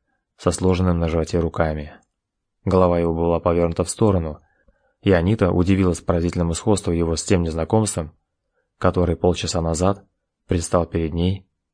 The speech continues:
в аллее тополей. Перед вами литография с картины Кипренского, написанной в тысяча восемьсот тридцать третьем году. Это портрет Константина Павловича в парадном мундире.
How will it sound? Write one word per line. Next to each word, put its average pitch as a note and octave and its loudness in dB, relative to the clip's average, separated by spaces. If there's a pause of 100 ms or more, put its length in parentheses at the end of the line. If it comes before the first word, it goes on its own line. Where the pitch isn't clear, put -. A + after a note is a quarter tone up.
(120)
в F2 -2
аллее D#2 -2
тополей. D#2 -4 (2000)
Перед F#2+ 4
вами F#2 4
литография F2+ 2
с - -6
картины F2+ 0
Кипренского, F#2+ -2 (380)
написанной F#2+ 0
в - -18
тысяча A2+ -2
восемьсот F2+ 0
тридцать F#2 -2
третьем F2 0
году. D#2+ -4 (600)
Это F#2+ 0
портрет F#2+ 0
Константина F2 -2
Павловича F2+ 0
в - -12
парадном F2 0
мундире. F2 -2